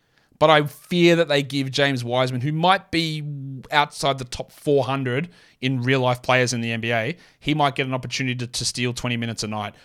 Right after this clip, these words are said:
You do not want him in fantasy. He can be, if he is playing twenty, he might be a guy that gets you seven rebounds. He might get you a block,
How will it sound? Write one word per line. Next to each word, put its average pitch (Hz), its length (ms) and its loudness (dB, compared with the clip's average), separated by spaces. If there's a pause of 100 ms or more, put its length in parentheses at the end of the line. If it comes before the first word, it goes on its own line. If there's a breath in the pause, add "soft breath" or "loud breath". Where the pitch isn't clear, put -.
(100)
You 131 120 -6
do 139 140 0
not 139 160 0
want 123 240 -2
him 120 60 -2
in 120 80 -2
fantasy. 113 400 -2
He 110 140 -8
can 117 120 -6
be, 123 320 -4
if 165 100 -6
he 156 120 -2
is 180 100 0
playing 160 280 0
twenty, 196 360 0 (320 soft breath)
he 123 160 -6
might 139 260 0
be 135 100 -2
a - 20 0
guy 127 280 2
that 120 120 -6
gets 131 300 -2
you 127 140 -4
seven 123 320 -2
rebounds. 147 500 2
He 113 100 -8
might 120 260 -6
get 135 140 -6
you 131 140 -4
a - 20 -6
block, 147 440 2